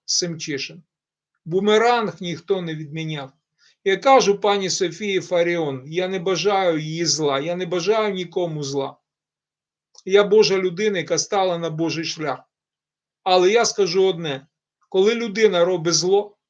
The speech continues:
коли людина принижує, топче іншу людину, коли робить подлянки, обливає брудом, готуйся, що рано чи пізно бумеранг прийде до тебе або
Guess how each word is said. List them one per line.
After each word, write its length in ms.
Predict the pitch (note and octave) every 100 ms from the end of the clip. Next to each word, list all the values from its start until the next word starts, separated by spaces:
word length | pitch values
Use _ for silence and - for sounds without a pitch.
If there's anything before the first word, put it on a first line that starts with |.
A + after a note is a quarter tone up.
| _
коли 260 | - F3 F#3+
людина 420 | G3 E3 G3 F3
принижує, 760 | D#3 F3+ E3+ F#3 D#3+ D#3 C#3+ _ _ _ _ _ _ _ _ _ _ _ _ -
топче 420 | G#3 G#3+ G#3 E3+
іншу 400 | E3 G#3 G#3 G3+
людину, 500 | F3 D#3 E3+ C#3+ B2+ _ _
коли 280 | F#3 F#3 G#3+
робить 300 | A3 F#3+ -
подлянки, 640 | E3+ E3+ F3+ G3 F3 - _ _ _ _ _ _ _ _ _ _
обливає 560 | F3+ D#3 D#3+ E3+ A3+ A3
брудом, 560 | D#3 E3 F#3 D3 C#3 _ _ -
готуйся, 680 | E3+ E3+ B3+ C4 - G3+
що 200 | E3 G3
рано 300 | F#3+ G3+ F#3+
чи 140 | F3 F#3
пізно 380 | E3 G#3 F3 D#3+
бумеранг 600 | D3 D#3+ F3 F#3 F3 -
прийде 360 | F3 E3 D3+
до 140 | C#3+ D3
тебе 380 | F#3 F3+ D3
або 380 | C#3 C#3 D3 C#3